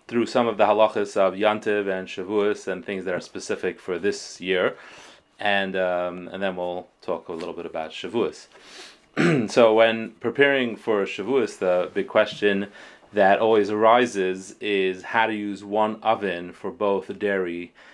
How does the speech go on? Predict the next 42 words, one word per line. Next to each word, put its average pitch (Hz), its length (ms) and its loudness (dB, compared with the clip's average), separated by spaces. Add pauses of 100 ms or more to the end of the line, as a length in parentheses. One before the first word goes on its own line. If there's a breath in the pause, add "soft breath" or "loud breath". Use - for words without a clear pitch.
and 101 320 -6
meat. 98 320 -10
So 98 400 0 (440 loud breath)
there's 110 220 0
a 110 120 -4
few 120 460 -2
different 110 260 -2
options. 87 540 -6
So 92 240 -6
one 123 240 2
option 123 340 0
is, 92 220 -4
is 87 120 -10
that 90 300 -2
whatever 120 320 2
the 107 100 0
oven 104 240 0
is, 90 240 -4
for - 140 -10
example, 95 440 -2
let's 98 180 -2
say 101 100 -4
the 95 100 -2
oven 92 240 -2
is 82 380 -10 (100)
meat, 95 380 -8
if - 80 -18
it's - 120 -18
fleischig, 98 400 -2 (380 loud breath)
so 113 280 0
then 104 420 2
you 110 220 -2
could 117 200 -6
do 123 160 2
dairy 120 680 0
as 104 160 -4
long 113 180 -2
as 101 80 -6
the 98 100 -6
dairy 98 320 0
is 85 100 -8
covered, - 380 -6